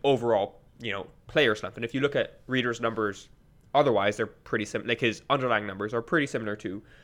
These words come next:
uh, what he's done in years past. Now,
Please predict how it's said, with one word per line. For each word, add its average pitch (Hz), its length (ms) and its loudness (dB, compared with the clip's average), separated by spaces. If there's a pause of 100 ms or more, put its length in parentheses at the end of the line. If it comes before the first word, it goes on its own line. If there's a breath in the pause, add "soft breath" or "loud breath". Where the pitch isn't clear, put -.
(320 soft breath)
uh, 110 200 6
what 104 200 2
he's 101 260 -6
done 98 240 0
in 98 220 -6
years 95 200 -8
past. - 460 0 (920)
Now, 120 240 0